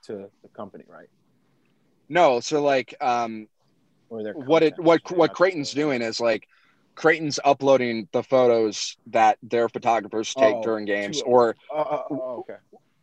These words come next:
Speaker 2: whether, whether it's, um, you know, like, internal, like, the internal
Speaker 1: Mm-hmm.
Speaker 2: staff, their photos, or if they hire a photographer for a game.
Speaker 1: Oh,
Speaker 2: So, like,
Speaker 1: okay.
Speaker 2: the same photos that you got
Speaker 1: We'll
Speaker 2: during
Speaker 1: just
Speaker 2: your time, like, if,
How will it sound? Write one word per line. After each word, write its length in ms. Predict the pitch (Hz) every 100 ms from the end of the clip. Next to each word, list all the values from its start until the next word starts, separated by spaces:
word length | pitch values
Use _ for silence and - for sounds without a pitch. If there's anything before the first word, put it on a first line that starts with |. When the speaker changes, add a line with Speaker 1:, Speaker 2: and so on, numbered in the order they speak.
| _ -
Speaker 2:
whether, 300 | 135 143 151
whether 360 | 143 139 135
it's, 360 | 127 127 - - 135
um, 500 | 123 113 107 98 98 _ _ _ _ _ _ -
you 100 | 127
know, 60 | 117
like, 300 | 104 - - _ _ _ _ _ _ _ _ _ _ _ _ _ _ _ _ - - _ _ _ _ _ _
internal, 560 | 143 160 - 156 170 170
like, 220 | 131 120 -
the 140 | 120 127
internal 360 | 139 147 135
Speaker 1:
Mm-hmm. 40 | 113
Speaker 2:
staff, 360 | 135 120 127 -
their 220 | 120 131
photos, 460 | 147 139 143 135
or 280 | 135 123 117
if 140 | 110 -
they 140 | 120 107
hire 320 | 120 113 107
a 40 |
photographer 520 | - 98 98 90 - -
for 140 | 95
a 60 | 82
game. 180 | 85 76
Speaker 1:
Oh, 260 | 101 - -
Speaker 2:
So, 100 | - 135
like, 120 | 117
Speaker 1:
okay. 80 | 131
Speaker 2:
the 40 |
same 240 | 175 175
photos 320 | 151 160 151 135
that 140 | 131
you 220 | 120 139
got 380 | - 123 110 95 _ _ _ _ _ _ _ _
Speaker 1:
We'll 120 | 135 127 113 123
Speaker 2:
during 260 | 127 131 117
Speaker 1:
just 20 |
Speaker 2:
your 120 | 117
time, 320 | - 98 98
like, 220 | 104 104 104
if, 160 | 117